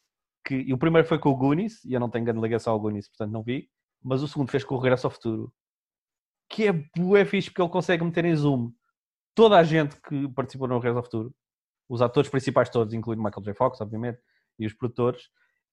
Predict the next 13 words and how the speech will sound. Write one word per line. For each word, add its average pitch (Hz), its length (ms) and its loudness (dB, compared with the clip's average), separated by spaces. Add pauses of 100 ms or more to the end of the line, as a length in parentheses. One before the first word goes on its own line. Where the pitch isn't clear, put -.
e 165 320 -2
fala 175 200 6
um 180 40 2
bocado 185 220 2
sobre 170 140 -2
o - 40 -10
filme, 202 300 2 (100)
eh, 147 340 4
ele 151 140 6
recriam 185 460 4
cenas 156 320 2
do 156 60 -4
filme 143 500 0